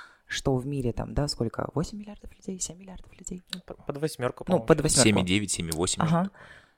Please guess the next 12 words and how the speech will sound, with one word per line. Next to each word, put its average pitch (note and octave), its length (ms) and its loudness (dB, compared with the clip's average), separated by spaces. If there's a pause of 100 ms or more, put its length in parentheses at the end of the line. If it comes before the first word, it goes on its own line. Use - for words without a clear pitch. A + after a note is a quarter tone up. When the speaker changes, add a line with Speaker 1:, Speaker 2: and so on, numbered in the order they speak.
(320)
Speaker 1:
И F#3 80 8
это E3 260 10
вот C3 200 8
столько B2+ 680 8 (460)
миллиардов A#2+ 500 6
людей F3+ 460 0 (340)
разных C#3+ 460 2
идентичностей, - 760 -6
основываясь G#2+ 600 4
на G3 360 2
вот - 160 -4
этом - 180 -4